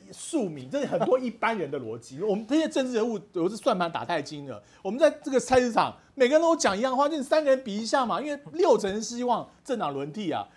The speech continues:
如果这三个人哦，没有掌握大家希望轮替的民心的话，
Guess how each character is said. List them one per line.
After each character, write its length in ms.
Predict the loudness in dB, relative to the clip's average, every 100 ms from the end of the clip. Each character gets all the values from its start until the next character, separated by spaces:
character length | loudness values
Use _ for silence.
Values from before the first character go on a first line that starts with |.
| _
如 140 | -4 2
果 120 | 2
这 180 | 4 -2
三 260 | 0 -2
个 140 | 0 0
人 180 | -2 -2
哦， 240 | -2 -2 -8 _ -6
没 140 | 0
有 120 | 0 -2 -12 _ -12 -12 -2
掌 240 | 0 2
握 160 | 2 2
大 180 | 2 0
家 220 | 2 0
希 240 | 0 -2
望 160 | 0 0
轮 160 | 0 -2
替 80 |
的 80 | -4
民 220 | -4 -10
心 180 | -10 -10
的 80 | -4
话， 260 | -2 -2